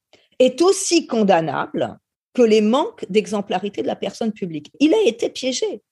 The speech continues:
par, euh, Piotr Pawlowski, l'auteur d'un site, euh, de porno politique destiné à montrer que tous les hommes politiques sont des hypocrites, en les traquant dans leur vie sexuelle.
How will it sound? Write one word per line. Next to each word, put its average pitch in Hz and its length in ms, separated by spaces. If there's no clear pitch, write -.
par, 175 400
euh, 143 300
Piotr 165 380
Pawlowski, 156 1000
l'auteur 165 1000
d'un 147 220
site, - 640
euh, 123 380
de 135 140
porno 196 540
politique 165 720
destiné 220 540
à 160 80
montrer 160 440
que - 120
tous 269 240
les 208 220
hommes 214 220
politiques 180 560
sont 262 180
des 190 240
hypocrites, - 720
en 220 100
les 233 180
traquant 247 440
dans 202 120
leur 175 160
vie 233 120
sexuelle. - 440